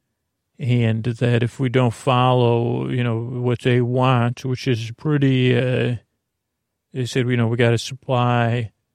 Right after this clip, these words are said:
stuff for moth breath to consume, and, uh, a lot of other resources, resources we need, they want sent, uh, uh,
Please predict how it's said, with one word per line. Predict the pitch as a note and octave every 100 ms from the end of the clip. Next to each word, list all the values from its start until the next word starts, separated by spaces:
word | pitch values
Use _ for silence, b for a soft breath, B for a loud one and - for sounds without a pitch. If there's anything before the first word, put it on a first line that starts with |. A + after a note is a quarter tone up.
| _ _ _ _
stuff | - C3+ B2
for | - B2+
moth | B2+ B2 A#2+ -
breath | C3 A#2+
to | - B2+
consume, | - A#2 - E3 D#3 D3 C#3 C3+ C3+ A#2+ - _ _ _ _ _ _ _ _ _ _ -
and, | A#2+ A#2 A#2 A2+ A#2+ A#2
uh, | B2 C3+
a | C3+
lot | C3 B2+ C3 C3+
of | C3
other | B2+ B2
resources, | B2 B2 - A#2 A2+ - B2+ B2 B2 -
resources | B2 B2+ B2+ C3+ A#2+ B2+ B2
we | B2
need, | A#2+ B2+ C3 A#2 G#2+ A#2 A2 - _ _ _ _ _
they | C3+ A2+ A2+
want | A#2+ A#2+ A#2 -
sent, | - A#2+ A2+ - -
uh, | A#2 A#2+ A#2 A2 - _ _ _ _ _ _ _
uh, | C3+ A#2